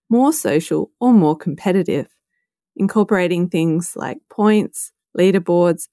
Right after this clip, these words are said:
and challenges. Strava is probably one of the most well-known apps for this.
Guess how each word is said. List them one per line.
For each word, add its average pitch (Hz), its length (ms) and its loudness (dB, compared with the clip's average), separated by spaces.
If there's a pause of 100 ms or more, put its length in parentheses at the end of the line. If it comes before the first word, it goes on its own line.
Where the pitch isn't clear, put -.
and 156 260 -4
challenges. 156 800 -6 (560)
Strava 285 500 -2
is 311 140 0
probably 185 540 0
one 165 160 -2
of 156 80 -2
the 165 60 0 (120)
most 147 220 -6
well-known 165 420 0
apps - 380 -10
for - 100 -4
this. - 420 -6